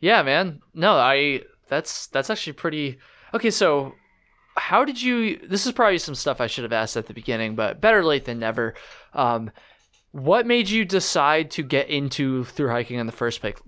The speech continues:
place? Like, how did you discover, like, through hiking?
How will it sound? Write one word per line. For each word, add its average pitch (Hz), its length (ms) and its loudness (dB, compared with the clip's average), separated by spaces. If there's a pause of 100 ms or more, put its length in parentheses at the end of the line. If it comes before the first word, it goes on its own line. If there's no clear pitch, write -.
place? 120 360 -2
Like, 117 120 -4
how 131 160 0
did 131 140 -2
you 131 120 -4
discover, 113 600 -4
like, - 160 -10
through 107 180 -4
hiking? 98 340 -10